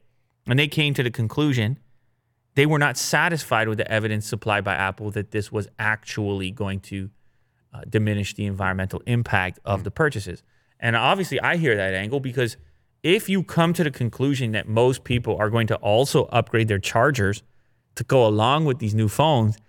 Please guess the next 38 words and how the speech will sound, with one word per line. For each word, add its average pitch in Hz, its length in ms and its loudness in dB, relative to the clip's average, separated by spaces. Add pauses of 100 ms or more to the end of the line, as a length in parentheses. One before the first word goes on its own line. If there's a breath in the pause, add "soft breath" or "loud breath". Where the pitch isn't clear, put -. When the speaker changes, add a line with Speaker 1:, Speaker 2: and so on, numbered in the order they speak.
(200 soft breath)
Speaker 1:
now 123 80 2
you 131 80 2
got 131 80 2
all 120 100 4
the 117 60 2
packaging 123 460 -6
associated 123 480 -2
with 120 80 -2
that 127 120 2
extra 127 220 0
charger, 156 380 -2
even 196 240 2
if 214 100 0
they 196 80 4
buy 185 220 2
it 180 80 -2
from 208 120 0
Apple. 214 440 0 (260)
Speaker 2:
Yes. 95 280 -4 (260)
Speaker 1:
If 156 100 4
you 233 80 6
go 269 260 6
and 220 160 0
buy 196 400 4
the 160 100 2
fast - 360 0
charger 180 320 2
from 151 220 -2
Apple, 180 260 2
and 131 80 0
that's 165 200 0
now 160 200 2
a 175 60 0
separate 170 560 -2
box, 110 340 2
it's 143 180 -6
more 143 360 6
waste 110 400 0